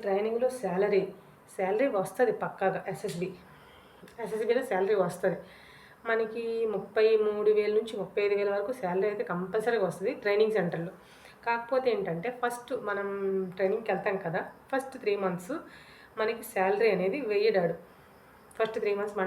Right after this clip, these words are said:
డబ్బులు మనమే ఖర్చు పెట్టుకోవాలి, మనం మెస్ కటింగ్ అవన్నీ కూడా మనమే కట్టుకోవాలి. త్రీ మంత్స్ తర్వాత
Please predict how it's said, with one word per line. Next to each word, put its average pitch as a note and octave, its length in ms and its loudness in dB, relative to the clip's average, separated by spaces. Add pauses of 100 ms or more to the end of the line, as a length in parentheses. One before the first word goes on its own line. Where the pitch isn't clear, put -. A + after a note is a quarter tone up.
డబ్బులు G3 200 0
మనమే F#3+ 240 0
ఖర్చు F#3 220 -4
పెట్టుకోవాలి, E3 420 -4 (880)
మనం G3+ 200 0
మెస్ F#3+ 200 0
కటింగ్ F#3+ 280 2
అవన్నీ G3 220 2
కూడా B3 140 0
మనమే G3+ 280 4
కట్టుకోవాలి. F3 400 0 (440)
త్రీ B3 120 4 (100)
మంత్స్ C4 300 -2
తర్వాత G3+ 360 2